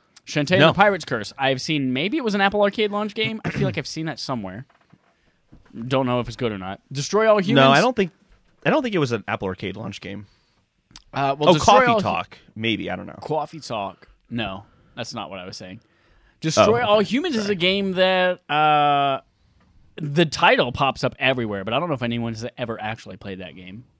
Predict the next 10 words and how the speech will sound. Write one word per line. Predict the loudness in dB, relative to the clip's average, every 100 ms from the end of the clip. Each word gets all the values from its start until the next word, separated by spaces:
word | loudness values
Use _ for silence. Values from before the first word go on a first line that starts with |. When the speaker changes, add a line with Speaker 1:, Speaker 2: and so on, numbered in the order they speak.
| _
Speaker 1:
But | -6
I |
see | -6 -6 -6 -6
the | -6
title | -6 -6 -6 -8
a |
lot. | -8 -10 -14 _ _ _ _ _ _ _ _ _ _ _
And | 0
then | 0
finally, | 2 2 4 2 0 -2